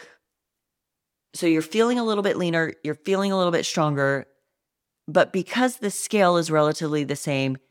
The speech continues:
nothing's changing? Logically, that doesn't even make sense. Think about it. Logically, it doesn't make sense. Something's changing. Going back to my dexa, well, what is this showing changed?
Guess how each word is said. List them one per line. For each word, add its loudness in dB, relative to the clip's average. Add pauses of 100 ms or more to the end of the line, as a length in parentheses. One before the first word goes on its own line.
(100)
nothing's -6
changing? -6 (960)
Logically, 0
that 2
doesn't -2
even 0
make -4
sense. -10 (760)
Think 0
about -2
it. -4
Logically, 0
it 0
doesn't -2
make -6
sense. -6 (320)
Something's -2
changing. -4 (1500)
Going 2
back 2
to -10
my 0
dexa, -4 (920)
well, -2
what 2
is -2
this -4
showing -6 (160)
changed? -10